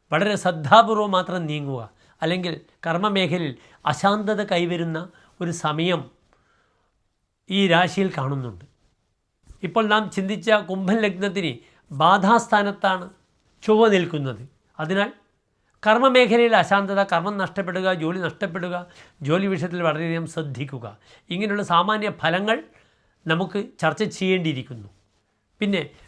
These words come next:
വിഷുവിൻ്റെ പ്രാധാന്യം എൻ്റെ പ്രിയപ്പെട്ട പ്രേക്ഷകർക്ക് ഒക്കെ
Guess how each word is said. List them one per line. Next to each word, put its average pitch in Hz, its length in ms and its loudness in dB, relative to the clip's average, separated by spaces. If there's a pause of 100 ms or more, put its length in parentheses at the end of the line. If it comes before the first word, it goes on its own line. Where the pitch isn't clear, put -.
(100)
വിഷുവിൻ്റെ 254 760 -2
പ്രാധാന്യം 196 520 0
എൻ്റെ 190 120 -2
പ്രിയപ്പെട്ട 180 400 -4
പ്രേക്ഷകർക്ക് 170 720 -8 (280)
ഒക്കെ 180 260 -2